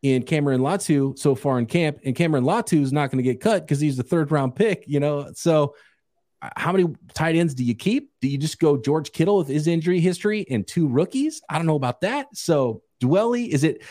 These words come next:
is the, is the, is the forty-niners tight end battle not even so much the rookies against each other?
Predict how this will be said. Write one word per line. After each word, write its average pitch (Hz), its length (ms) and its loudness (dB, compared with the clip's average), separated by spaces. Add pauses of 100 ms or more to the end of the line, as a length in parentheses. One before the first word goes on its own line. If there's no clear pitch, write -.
(100)
is 160 140 2
the, 165 180 0
is 160 180 2
the, 160 200 2 (880)
is 151 80 2
the 147 80 0
forty-niners 330 400 0
tight 190 260 0
end 220 180 2
battle 220 260 0
not 175 200 0
even 208 140 0
so - 160 0
much 165 300 -2
the 113 80 -2
rookies 135 400 0
against 120 340 -2
each 185 140 -4
other? 208 260 0